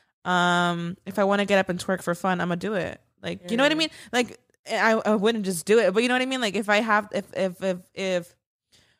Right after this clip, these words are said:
Speaker 1: we're out with our friends and, like, you just want, like, you
Speaker 2: Yeah.
Speaker 1: know, like, you know what I mean? Like,
Speaker 2: We're
Speaker 1: the
Speaker 2: not gonna
Speaker 1: littlest
Speaker 2: let,
Speaker 1: things,
Speaker 2: yeah, we're
Speaker 1: the
Speaker 2: not gonna,
Speaker 1: littlest things.
Speaker 2: we're not gonna let people's idea of thirty define who we're gonna be at thirty.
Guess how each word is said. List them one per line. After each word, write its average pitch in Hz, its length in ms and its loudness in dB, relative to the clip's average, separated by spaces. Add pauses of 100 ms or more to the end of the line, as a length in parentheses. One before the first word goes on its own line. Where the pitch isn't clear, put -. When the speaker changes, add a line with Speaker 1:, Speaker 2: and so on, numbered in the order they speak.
(140)
Speaker 1:
we're 208 160 -2
out 202 180 4
with 196 180 2
our 190 100 2
friends 180 520 -2
and, 180 200 -6
like, 170 220 -6
you 175 60 -6
just 175 180 -10
want, - 200 -12
like, 202 160 -4 (480)
you 262 100 -4
Speaker 2:
Yeah. 320 80 2
Speaker 1:
know, 170 80 -10
like, 214 220 -6
you 302 80 0
know 359 60 2
what 415 100 4
I 415 40 0
mean? 370 180 0
Like, 269 200 -2
Speaker 2:
We're 214 120 -4
Speaker 1:
the 247 140 4
Speaker 2:
not 240 40 2
gonna 247 120 2
Speaker 1:
littlest 277 520 6
Speaker 2:
let, - 80 -14
Speaker 1:
things, 254 180 -2
Speaker 2:
yeah, 226 280 -4
we're 202 160 -4
Speaker 1:
the 202 60 2
Speaker 2:
not 214 100 2
gonna, 226 180 2
Speaker 1:
littlest 190 420 -2
things. 104 400 -12
Speaker 2:
we're 226 120 -4
not 254 160 0
gonna 254 160 0
let 208 540 0
people's 196 520 -6
idea 175 460 2
of 170 180 0
thirty 165 420 0
define 165 400 -2
who 175 140 -6
we're 156 160 -4
gonna 147 120 -4
be 131 60 -4
at 131 120 -8
thirty. 71 360 -6